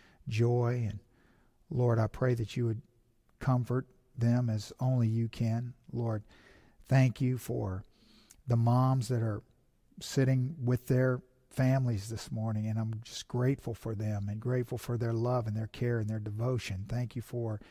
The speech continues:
the provision that you saw fit to give us in a mom and our need.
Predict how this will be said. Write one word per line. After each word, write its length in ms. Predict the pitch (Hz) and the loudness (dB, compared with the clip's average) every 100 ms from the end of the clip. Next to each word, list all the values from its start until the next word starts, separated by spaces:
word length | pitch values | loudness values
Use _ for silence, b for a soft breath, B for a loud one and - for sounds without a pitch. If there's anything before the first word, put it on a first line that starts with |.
| B B B B - | B B B B -6
the 80 | |
provision 800 | 113 - 123 110 131 139 113 104 | -4 0 2 4 6 6 4 2
that 120 | 107 | 0
you 180 | 147 127 | 0 -2
saw 300 | 123 - 120 | -2 0 2
fit 300 | 113 120 120 | 0 -2 -2
to 80 | 110 | -2
give 340 | 104 117 120 | 0 0 2
us 300 | 110 101 - | 0 -2 -4
in 260 | - 113 101 b b b b b - | -2 -2 -2 b b b b b -2
a 140 | 120 | 0
mom 500 | 113 117 120 110 101 | 4 4 4 2 2
and 160 | 107 104 | 0 0
our 220 | 120 113 | 0 2
need. 560 | 117 127 135 139 101 | 4 6 6 4 0